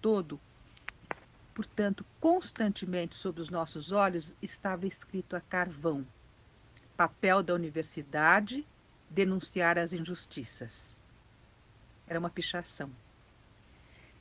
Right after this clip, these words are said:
Essa pichação dizia do papel histórico que, um tanto confusamente,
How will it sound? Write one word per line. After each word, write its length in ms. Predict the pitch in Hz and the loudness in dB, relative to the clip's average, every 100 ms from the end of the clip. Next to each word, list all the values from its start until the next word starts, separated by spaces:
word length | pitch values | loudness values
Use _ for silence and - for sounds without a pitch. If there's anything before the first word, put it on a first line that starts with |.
| - | 4
Essa 240 | 311 - | 4 4
pichação 720 | - 190 170 151 - 220 180 - - - | -4 -4 -6 -6 2 2 2 -8 -20 -8
dizia 440 | 170 214 190 233 | -2 0 2 0
do 100 | 214 | 0
papel 400 | - 208 - 240 | -2 -2 2 0
histórico 840 | 247 - - 220 208 190 160 - - - - - - | -2 -8 0 6 6 6 0 -8 -18 -20 -20 -20 -4
que, 100 | 247 | 2
um 140 | 240 - - | 2 0 4
tanto 360 | 359 403 - | 4 4 -2
confusamente, 1160 | 247 196 175 190 160 165 160 220 233 202 - 147 | -4 -4 -4 -4 -2 -2 0 0 2 -2 -6 -12